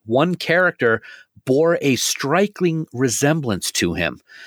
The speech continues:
You know, obviously in his younger days, he must have traveled near and far for the good of the music, and he must have fallen for a Romulan or a Vulcan or somebody with pointed ears, because this young officer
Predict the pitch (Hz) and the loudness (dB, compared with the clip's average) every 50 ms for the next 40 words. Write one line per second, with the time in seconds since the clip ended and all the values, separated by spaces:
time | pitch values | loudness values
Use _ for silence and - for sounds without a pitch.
0 | - - _ - 127 123 117 110 101 - 110 131 156 156 165 156 143 - - 151 | -20 -18 _ -4 0 2 2 2 2 2 2 2 2 2 2 0 0 0 0 0
1 | 151 143 139 135 120 - - 135 135 139 135 127 120 131 131 135 131 131 120 - | 2 2 0 -2 -2 -2 0 0 0 0 0 0 2 2 2 4 2 2 0 0
2 | 131 131 143 160 - - 151 - - - 147 147 156 147 139 127 117 107 110 113 | -2 -2 -2 -2 -4 -4 -6 -6 -4 0 0 2 2 2 2 0 0 -2 0 0
3 | 131 147 160 160 160 139 - - 160 160 151 135 123 113 110 107 - - - - | 2 4 4 4 2 0 0 0 2 2 4 4 4 4 2 2 -2 -10 -20 -20
4 | - _ - - 113 110 101 - 127 127 127 123 120 120 127 135 127 101 107 95 | -20 _ -6 -2 -2 0 2 2 4 4 4 2 2 2 2 2 2 2 0 -2
5 | - - - _ _ _ _ _ _ _ _ - 123 120 117 117 120 143 156 - | -2 -6 -20 _ _ _ _ _ _ _ _ 0 0 2 2 2 2 2 0 0
6 | - 156 - - - 151 151 151 151 151 139 123 - - 127 117 110 104 101 98 | -2 -4 -4 -2 0 2 2 4 4 2 0 -2 -2 0 0 2 4 4 2 0
7 | - - - 95 92 90 87 - 120 127 131 131 131 135 131 131 131 127 127 123 | -2 -4 -4 -2 -2 -2 0 0 2 2 2 2 2 2 2 2 2 2 0 -4
8 | 120 - - - - _ - 104 107 101 92 85 87 104 110 123 120 - 131 123 | -8 -10 -16 -20 -16 _ -2 2 2 2 2 0 2 2 2 2 2 2 0 0
9 | 120 117 120 117 113 - - - - _ _ _ - 117 113 - - - - 165 | 0 0 -4 -6 -8 -12 -20 -20 -20 _ _ _ -2 -2 0 0 0 2 2 2
10 | 165 160 143 117 110 104 101 98 - - 113 104 95 95 92 95 95 92 92 92 | 2 2 2 4 4 2 2 0 -2 -2 -2 0 0 0 0 0 2 2 2 0
11 | 90 - - - 98 - - 113 104 95 87 - - 160 170 - - 156 147 139 | 0 -2 -4 -8 -6 -2 0 0 0 0 -2 -2 -2 -2 -2 0 0 0 0 0
12 | 123 123 117 120 120 113 - 107 - - - 95 90 87 | 0 0 2 0 0 0 -2 -4 -2 0 0 2 2 0